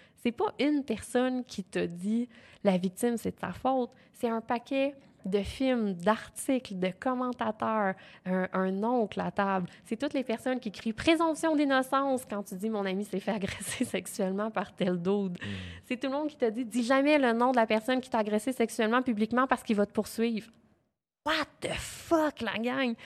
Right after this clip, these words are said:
Speaker 1: C'est tout ça
Speaker 2: Mm.
Speaker 1: qui fait en sorte que les gens parlent pas puis que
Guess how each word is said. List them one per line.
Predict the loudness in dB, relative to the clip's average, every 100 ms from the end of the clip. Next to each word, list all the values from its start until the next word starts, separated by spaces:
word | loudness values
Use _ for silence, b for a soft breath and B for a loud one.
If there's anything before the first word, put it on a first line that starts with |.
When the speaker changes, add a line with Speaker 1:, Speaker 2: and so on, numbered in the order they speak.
| B B
Speaker 1:
C'est | -4 -4 -4
tout | 2 2
ça | 2 -4 -2 -2 -2
Speaker 2:
Mm. | -4 -4 -6 -10
Speaker 1:
qui | -6 -6
fait | -2 -2 0
en | -2
sorte | -4 -2 -2 -2 -6
que | -2 0 -2 B B
les | -2
gens | 0 0
parlent | 0 -2
pas | -2 -4
puis | -4
que | -6